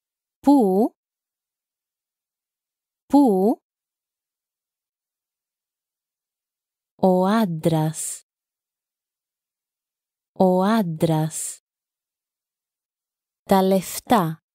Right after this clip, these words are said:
Ρωτάω.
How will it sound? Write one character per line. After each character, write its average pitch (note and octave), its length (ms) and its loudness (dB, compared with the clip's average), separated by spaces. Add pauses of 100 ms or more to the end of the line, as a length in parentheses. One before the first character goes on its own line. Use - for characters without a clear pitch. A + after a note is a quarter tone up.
(1700)
Ρωτάω. F#3 1000 -2